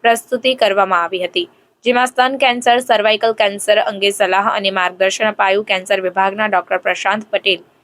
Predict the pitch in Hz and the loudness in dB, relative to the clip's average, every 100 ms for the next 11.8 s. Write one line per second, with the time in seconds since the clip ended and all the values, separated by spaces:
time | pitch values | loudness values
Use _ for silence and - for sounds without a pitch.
0 | _ _ _ _ 269 277 254 226 226 240 | _ _ _ _ 2 4 4 2 0 2
1 | 214 196 196 190 185 202 220 208 190 190 | 0 0 0 0 0 0 2 2 0 0
2 | 214 202 190 175 196 185 - 202 190 196 | 2 2 0 -2 -2 -6 -2 -2 2 0
3 | 233 _ _ _ - 240 233 226 - 262 | 0 _ _ _ 0 2 2 2 2 2
4 | 254 240 233 - 214 202 185 202 208 190 | 2 2 -2 2 2 2 -2 -2 0 -2
5 | - 196 175 175 175 170 180 - _ _ | -4 -8 -4 -2 -2 -2 -4 -4 _ _
6 | _ - 220 233 240 240 262 269 254 262 | _ -6 -2 2 2 2 0 2 2 2
7 | 233 254 233 220 220 220 214 214 208 226 | 0 -2 0 0 0 0 0 0 -2 0
8 | 208 202 214 208 208 202 190 190 190 - | 2 2 2 2 0 0 0 0 0 0
9 | 208 214 202 196 175 196 - 208 220 208 | 0 2 -2 -2 -4 -4 -2 -2 0 2
10 | 202 214 220 208 196 - 208 208 202 220 | 2 0 2 0 -2 -2 -4 -2 -4 0
11 | 196 202 202 - 196 190 202 165 | 0 0 -2 0 0 0 -2 -6